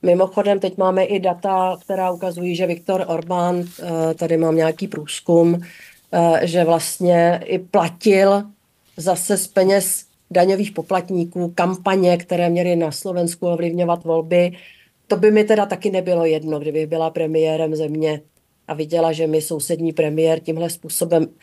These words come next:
zasahuje do do volebního klání. Ale, eh, kam Slovensko směřuje? No, jsou tady, eh, tyhle, eh, konkrétní případy, kdy Slovensko, eh, oslabuje demokratické pojistky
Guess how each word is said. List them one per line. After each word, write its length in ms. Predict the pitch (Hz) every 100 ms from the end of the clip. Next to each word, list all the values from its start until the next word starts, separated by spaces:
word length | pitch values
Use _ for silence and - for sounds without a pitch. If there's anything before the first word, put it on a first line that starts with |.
| - - _
zasahuje 640 | 180 165 - 175 165 170 165
do 320 | 165 160 160 _ _
do 140 | 165
volebního 500 | 160 160 160 160 165
klání. 540 | 165 175 185 180 143 139 - - - -
Ale, 480 | - 180 180 180 180 -
eh, 120 | 190 180 185
kam 180 | 185 220
Slovensko 440 | 240 247 254 -
směřuje? 480 | 254 254 240 240 233
No, 100 | 226
jsou 200 | 214 240
tady, 360 | 247 254 247 247 - _ -
eh, 260 | 202 196 196
tyhle, 460 | 208 202 220 220 -
eh, 100 | 214
konkrétní 560 | 196 175 214 214 226
případy, 580 | 208 202 180 208 196 190
kdy 500 | 190 180 180 175 180
Slovensko, 760 | - - 185 185 185 - 190 185
eh, 540 | - - _ - 180
oslabuje 760 | 175 170 - 202 196 185 180 175
demokratické 720 | 170 170 180 190 214 208 208
pojistky 840 | 196 202 190 180 - - 185 175